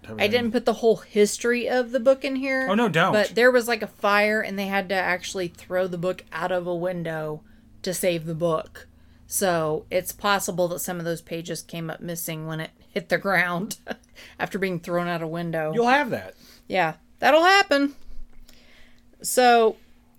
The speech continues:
Speaker 2: it contains multiple written works, including the complete Vulgate Bible, which became the official Latin version of the Bible used in Catholicism in the sixteenth century,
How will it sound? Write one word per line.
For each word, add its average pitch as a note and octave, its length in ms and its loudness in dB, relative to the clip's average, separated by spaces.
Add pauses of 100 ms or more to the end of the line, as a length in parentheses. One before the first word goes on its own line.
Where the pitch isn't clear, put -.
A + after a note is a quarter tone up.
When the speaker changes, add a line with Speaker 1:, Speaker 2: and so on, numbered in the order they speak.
(140)
Speaker 2:
it A3 100 0
contains C4+ 520 0
multiple D#4+ 720 4
written A#3+ 380 4
works, F#3 360 -2 (300)
including D#4+ 600 -2
the C#4+ 100 2
complete A3+ 480 -4
Vulgate G#3 520 2
Bible, D#3+ 420 0
which E3+ 380 -6
became F3 340 -6
the E3+ 140 -6
official G3 520 -2
Latin G3+ 420 0
version E3+ 500 -8
of E3 160 -6
the E3 100 -6
Bible D#3+ 380 -4
used D#3+ 300 -8
in D3+ 80 -10
Catholicism E3 920 -6 (380)
in A3+ 120 2
the G#3+ 100 2
sixteenth - 540 -8
century, F#3 580 -6